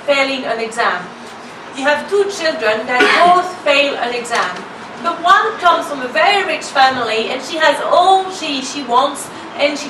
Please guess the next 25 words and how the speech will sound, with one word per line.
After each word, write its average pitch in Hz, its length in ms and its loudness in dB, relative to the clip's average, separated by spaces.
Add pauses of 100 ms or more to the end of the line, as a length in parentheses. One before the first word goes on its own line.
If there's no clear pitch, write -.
doesn't 330 320 2
bother 269 320 4
about 240 240 2
studying - 560 -4 (320)
because 269 560 2
she 269 160 -6
knows 247 320 4
that - 320 2
her 220 240 -10
parents 226 320 4
are 214 160 0
rich 202 320 -6
and 196 160 -10
she 226 240 -10
doesn't 208 240 -6
have 190 160 -6
to 208 160 -10
work, 196 240 6
and 190 160 -4
so 214 80 -10
she 208 220 -10 (100)
fails 196 320 0
all 208 140 -4
her 185 180 -8
exams. 175 480 -10